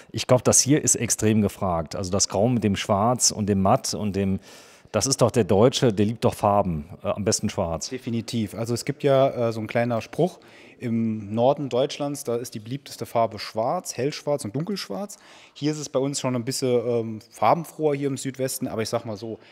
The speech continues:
Speaker 2: so ein, ähm, ja, was ist das hier, äh, Silber, Schwarz, Metallic, das ist, geht den Leu-, finden die Leute schon richtig gut.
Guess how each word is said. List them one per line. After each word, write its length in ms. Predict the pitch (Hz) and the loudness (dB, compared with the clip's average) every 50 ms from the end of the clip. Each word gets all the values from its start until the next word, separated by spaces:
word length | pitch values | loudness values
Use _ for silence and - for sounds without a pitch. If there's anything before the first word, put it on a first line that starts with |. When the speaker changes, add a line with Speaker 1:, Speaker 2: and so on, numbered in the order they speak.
| - _ _ | -20 _ _
Speaker 2:
so 200 | - - 107 107 | -12 -6 -6 -4
ein, 140 | 104 104 104 | -4 -4 -6
ähm, 600 | 104 98 110 104 104 101 101 98 95 95 82 - - | -6 -6 -6 -4 -4 -4 -6 -8 -8 -10 -12 -16 -16
ja, 240 | - - - 98 104 | -12 -6 -4 -4 -2
was 140 | 95 - - | -2 -4 -6
ist 140 | 117 - 120 | -6 -6 -6
das 100 | 110 - | -6 -6
hier, 220 | - 117 113 113 | -6 -6 -6 -6
äh, 340 | 110 95 82 110 107 107 104 | -6 -8 -8 -8 -6 -6 -6
Silber, 680 | - - 120 127 131 127 127 123 123 120 117 117 113 104 | -6 -4 -4 -4 -4 -4 -2 0 0 2 2 0 0 -2
Schwarz, 540 | - - - 107 107 117 - - - - 107 | -8 -8 -6 -4 -4 -4 -4 -6 -8 -8 -8
Metallic, 580 | 107 104 - - - 110 117 123 120 117 - | -10 -12 -12 -8 -6 -6 -4 -4 -4 -6 -8
das 180 | - - - - | -12 -16 -14 -12
ist, 260 | - - - - - - | -12 -12 -12 -14 -12 -14
geht 140 | 120 - - | -14 -12 -12
den 120 | 107 101 | -12 -14
Leu-, 100 | 104 - - - - - | -14 -16 -18 -20 -20 -16
finden 260 | - 120 120 110 104 | -12 -10 -10 -10 -10
die 60 | 101 | -8
Leute 180 | 107 117 - - | -8 -8 -8 -10
schon 100 | - 92 | -12 -14
richtig 320 | 107 - - 95 - - | -14 -12 -12 -14 -14 -12
gut. 220 | - 92 92 - | -12 -14 -14 -14